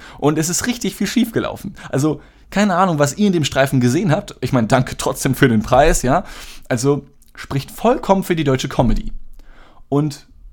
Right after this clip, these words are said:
jetzt versucht euch mal reinzufühlen, wie dann das Feeling wäre, wenn ihr dann da sitzt. Und es wäre einfach Cringe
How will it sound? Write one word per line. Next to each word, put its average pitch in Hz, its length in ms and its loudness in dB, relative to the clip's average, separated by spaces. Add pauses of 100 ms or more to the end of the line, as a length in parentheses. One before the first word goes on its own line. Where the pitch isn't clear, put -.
(140)
jetzt - 340 -8
versucht 240 300 -4
euch 185 140 -12
mal 156 100 -4
reinzufühlen, 170 640 -4
wie 143 80 -4
dann 170 180 -2
das 147 200 -4
Feeling 156 480 -2
wäre, 107 260 -2
wenn 110 140 0
ihr 120 100 -4
dann 113 160 -2
da 98 140 -2
sitzt. - 400 -10 (640)
Und 127 280 0
es - 160 -8
wäre 143 220 -2
einfach 131 360 -4
Cringe 165 380 0